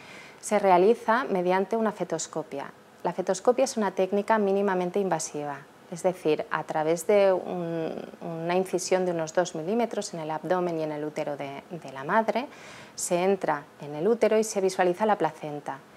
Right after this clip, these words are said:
Identificamos los vasos sanguíneos que son del feto donante y del feto receptor y de forma selectiva se coagulan estas conexiones vasculares. De esta manera se para el síndrome de transfusión fetofetal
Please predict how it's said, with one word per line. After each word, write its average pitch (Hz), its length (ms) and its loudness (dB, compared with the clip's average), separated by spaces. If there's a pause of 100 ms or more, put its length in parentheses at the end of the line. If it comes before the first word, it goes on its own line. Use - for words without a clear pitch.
(220)
Identificamos 190 960 4
los 175 160 -2
vasos 190 260 0
sanguíneos 190 480 2
que - 80 -8
son 170 240 -6
del 160 140 -2
feto 170 280 -6
donante 202 440 0
y 190 40 0
del 165 140 -2
feto 190 260 -2
receptor 202 600 2 (320)
y 185 80 4
de 190 80 6
forma 220 260 2
selectiva 208 640 2
se 196 140 -4
coagulan 202 500 4
estas 190 300 -6
conexiones 180 520 -6
vasculares. 147 720 -4 (560)
De 196 80 0
esta 202 200 2
manera 233 360 4
se 180 180 2
para 156 360 4 (100)
el 170 120 -8
síndrome 170 360 -2
de 180 80 2
transfusión 180 500 -4
fetofetal 208 600 0